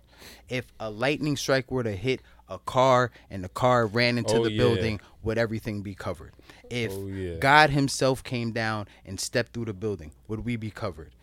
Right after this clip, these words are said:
Speaker 1: If you turned the building upside down and only the table stuck, what would be covered? You
Speaker 2: Oh,
Speaker 1: have to
Speaker 2: pe-,
Speaker 1: ask these
Speaker 2: when,
Speaker 1: people
Speaker 2: uh,
Speaker 1: these
Speaker 2: uh,
Speaker 1: questions so that they take you serious and that you know what you're getting. So if something happens, you don't come back and say,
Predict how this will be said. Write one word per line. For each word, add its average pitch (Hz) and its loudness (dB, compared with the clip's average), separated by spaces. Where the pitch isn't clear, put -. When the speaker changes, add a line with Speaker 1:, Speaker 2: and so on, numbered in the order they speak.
Speaker 1:
If 120 -8
you 110 -8
turned 147 -2
the 160 -2
building 139 0
upside 131 -2
down 110 -4
and 101 -8
only 127 -2
the 113 -8
table 127 -6
stuck, - -8
what 110 -4
would 104 -8
be 104 -10
covered? 87 -12
You 110 -10
Speaker 2:
Oh, 120 0
Speaker 1:
have 135 2
to 160 0
Speaker 2:
pe-, 135 4
Speaker 1:
ask 127 0
these 131 0
Speaker 2:
when, 147 -4
Speaker 1:
people 135 -2
Speaker 2:
uh, - -2
Speaker 1:
these 131 -2
Speaker 2:
uh, 143 -2
Speaker 1:
questions 143 0
so 107 -4
that 104 -4
they 127 2
take 123 0
you 139 -6
serious 127 -2
and 113 -4
that 110 -2
you 120 -2
know 123 2
what 127 -2
you're 120 -2
getting. 113 0
So 95 -4
if 92 -10
something 110 -6
happens, 101 0
you 104 -10
don't 110 0
come 104 -4
back 107 -2
and 95 -10
say, 95 -6